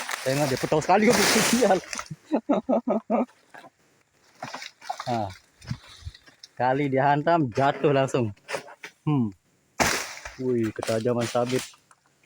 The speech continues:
Memang. Nah. Laju sangat ini orang.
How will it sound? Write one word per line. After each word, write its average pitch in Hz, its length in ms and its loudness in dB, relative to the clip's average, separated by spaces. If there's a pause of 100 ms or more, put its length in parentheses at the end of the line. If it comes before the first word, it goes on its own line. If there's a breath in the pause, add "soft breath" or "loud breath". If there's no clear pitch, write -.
(580)
Memang. 123 1120 0 (1800)
Nah. 110 240 -6 (2000)
Laju 123 320 0
sangat 127 400 0
ini 113 160 0
orang. 120 320 0